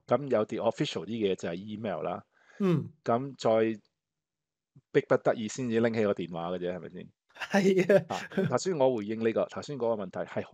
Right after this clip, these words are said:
Speaker 1: 關鍵，好關鍵。我就有一個員工，即係唔好講個名啦，我就覺得，
Speaker 2: <laughs>
Speaker 1: 我成日都同佢訓話嘅，即係又係啲好後生，好後生，冇經驗。我話，「你做埋咁多嘢咧，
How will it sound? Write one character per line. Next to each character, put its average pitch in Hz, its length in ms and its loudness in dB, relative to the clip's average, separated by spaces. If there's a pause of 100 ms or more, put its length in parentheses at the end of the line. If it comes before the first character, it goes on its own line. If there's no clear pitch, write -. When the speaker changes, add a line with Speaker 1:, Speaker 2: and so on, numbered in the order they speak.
(160)
Speaker 1:
關 123 260 0
鍵， 107 180 -12
好 98 140 -12
關 104 300 -8
鍵。 - 180 -20
我 107 200 -4
就 101 180 -2
有 95 180 0
一 135 160 2
個 104 200 -2
員 87 140 -12 (100)
工， 113 260 -8 (680)
即 - 140 -4
係 104 100 0
唔 78 60 -18
好 92 60 -8
講 98 220 -10
個 101 80 -10
名 90 260 -12
啦， 92 260 -8
我 87 80 -8
就 92 180 -4
覺 - 0 -
得， 196 880 4
Speaker 2:
<laughs> - 20 -
Speaker 1:
我 151 100 6
成 127 160 -2
日 120 40 -4
都 123 100 -2
同 127 120 -8
佢 107 100 -6
訓 110 280 -6
話 92 240 -6
嘅， 98 60 -8
即 127 100 -8
係 120 60 -2
又 101 80 -4
係 92 120 -8
啲 101 280 -10
好 113 100 -6
後 80 80 -8
生， 98 240 -10
好 104 100 -10
後 85 140 -6
生， 92 260 -12
冇 90 200 -8
經 113 240 -10
驗。 85 160 -12 (120)
我 107 120 -6
話， 98 260 -4 (500)
「你 139 320 0 (800)
做 123 260 0
埋 101 240 -4
咁 127 220 -8
多 147 200 0
嘢 110 160 0
咧， 120 220 -4